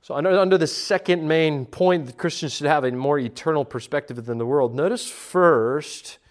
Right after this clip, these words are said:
verses seven and eight, where Paul argues that we should, here's, here, here's, um, the, the first sort of priority, I guess you could say. We, we should be less concerned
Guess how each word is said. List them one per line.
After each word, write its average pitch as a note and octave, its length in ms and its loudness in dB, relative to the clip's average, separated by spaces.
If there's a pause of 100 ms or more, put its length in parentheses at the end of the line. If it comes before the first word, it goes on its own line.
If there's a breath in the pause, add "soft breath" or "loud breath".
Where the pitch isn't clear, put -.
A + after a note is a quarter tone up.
(420 soft breath)
verses C#3+ 580 -4
seven E3 460 -2
and D3 120 0
eight, C3 460 -6 (380 soft breath)
where C3 100 -8
Paul F#3 480 -2
argues C#3+ 580 0
that C#3 240 -10
we C#3 280 -8
should, C3+ 480 -4
here's, D3 400 -10 (840 soft breath)
here, C3 200 -12
here's, C#3 460 -6 (180)
um, G#2+ 400 -8 (260)
the, A2+ 220 -6
the G#2+ 120 -12
first - 500 -8
sort G#2 160 -10
of F2 80 -14 (1300)
priority, G2 580 -6 (120)
I F#2+ 60 -16
guess G2 220 -14
you G#2 80 -20
could F#2 120 -20
say. F#2+ 300 -16 (320 soft breath)
We, C3+ 220 -8
we E3 180 -6
should F#3 320 -6
be D#3 140 -4
less C#3 800 -2
concerned B2 1120 -4